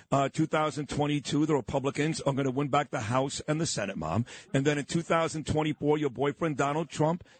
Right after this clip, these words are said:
is gonna become president again. I live in a neighborhood, by the way, Mom, where every house has an American flag,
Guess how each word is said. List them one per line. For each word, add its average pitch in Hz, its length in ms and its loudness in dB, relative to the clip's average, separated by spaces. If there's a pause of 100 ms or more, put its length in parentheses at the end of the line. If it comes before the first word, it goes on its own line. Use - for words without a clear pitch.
(120)
is 147 140 4
gonna 147 120 0
become 139 300 -2
president 147 480 0
again. 131 460 2 (260)
I 175 160 2
live 190 220 -2
in 170 80 -2
a - 20 -2
neighborhood, 160 420 0
by 160 140 0
the 156 100 -2
way, 156 160 0
Mom, 147 320 0
where 143 200 0
every 160 260 2
house 160 520 -2
has 139 200 0
an 143 80 -2
American 147 480 -2
flag, 143 560 0